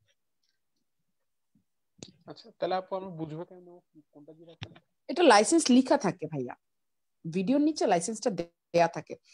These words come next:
Speaker 2: আপনারা যদি আমার প্রত্যেকটা ভিডিওতে যান, আপনি দেখবেন Creative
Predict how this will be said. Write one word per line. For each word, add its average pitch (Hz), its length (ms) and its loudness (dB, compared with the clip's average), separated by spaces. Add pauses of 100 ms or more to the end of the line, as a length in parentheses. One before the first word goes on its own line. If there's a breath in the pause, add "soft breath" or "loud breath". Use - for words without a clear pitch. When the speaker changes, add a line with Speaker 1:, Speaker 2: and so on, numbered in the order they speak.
(220 soft breath)
Speaker 2:
আপনারা 262 340 0
যদি 277 120 2 (100)
আমার 247 200 2
প্রত্যেকটা 285 340 -2 (120)
ভিডিওতে 240 380 0
যান, 185 300 2
আপনি 240 200 -4 (100)
দেখবেন 185 220 -2 (120)
Creative 302 360 4